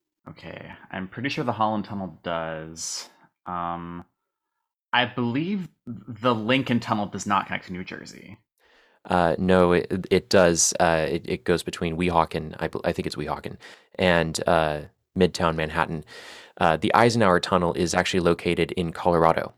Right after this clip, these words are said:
Speaker 2: on I seventy. Question two. Benzene is a cyclic compound with six carbons and six hydrogens.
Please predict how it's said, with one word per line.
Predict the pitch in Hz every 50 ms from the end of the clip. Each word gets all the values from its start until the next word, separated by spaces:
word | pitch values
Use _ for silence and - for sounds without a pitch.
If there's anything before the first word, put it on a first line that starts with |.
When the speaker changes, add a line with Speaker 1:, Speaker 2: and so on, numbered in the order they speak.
| _ _ _ _ _ _ _ _ _ _ _ _ - -
Speaker 2:
on | - 87 80
I | 76 73
seventy. | 73 - - 78 73 - - - _ _ _ _ _ _ - _ _ _ _ _ _ _ _ _ _ -
Question | - 147 - - 107
two. | - 92 73 - _ _ _ _ _ _ _ _ _ _ _ _ _ _ _ _ _ -
Benzene | 92 107 123 147 151 123 - 101 87 78 76 78 85 _ _ _ _
is | - 104 95 95
a | 90
cyclic | - - - - 151 - - 170 147 -
compound | - - - 131 123 123 - 98 87 78 76 78
with | 82 92 92 -
six | - - - 139 - -
carbons | - - 139 135 127 92 92 82 82 80 -
and | - 90 82
six | - - - 135 127 - -
hydrogens. | - - 110 110 90 90 80 - 76 71 67 - - -